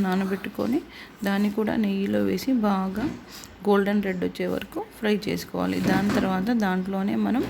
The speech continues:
పిస్తా ఉండిద్ది కదా, పిస్తా పలుకులు, ఇది మార్కెట్లో, సూపర్ మార్కెట్లో అవైలబుల్‌గా ఉంటుంది, కట్ చేసినవే, అవి తెచ్చుకొని మనం అ-, దాన్ని కూడా రెడ్, గోల్డెన్ రెడ్ వచ్చే వరకు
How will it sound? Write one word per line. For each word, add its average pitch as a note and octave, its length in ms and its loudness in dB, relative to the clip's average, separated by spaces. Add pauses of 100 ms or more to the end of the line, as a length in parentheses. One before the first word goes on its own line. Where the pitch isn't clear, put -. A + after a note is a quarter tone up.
(520)
పిస్తా G#3+ 360 -4 (120)
ఉండిద్ది F#3 300 -2
కదా, G#3 220 0
పిస్తా - 340 -2
పలుకులు, G#3 560 0
ఇది A#3 240 4
మార్కెట్లో, G#3 500 0
సూపర్ G3+ 340 -4
మార్కెట్లో G3+ 400 -4 (120)
అవైలబుల్‌గా F#3+ 580 2
ఉంటుంది, G3 440 -4 (520)
కట్ F#3+ 200 -2
చేసినవే, G3+ 540 -2
అవి A3+ 140 2
తెచ్చుకొని F#3+ 640 -2 (600)
మనం G#3+ 180 2
అ-, - 220 0
దాన్ని G3 320 2
కూడా G#3 220 0 (380)
రెడ్, G3 260 0 (100)
గోల్డెన్ G#3 360 4
రెడ్ F#3 200 0
వచ్చే F#3+ 240 -2
వరకు F#3+ 320 -4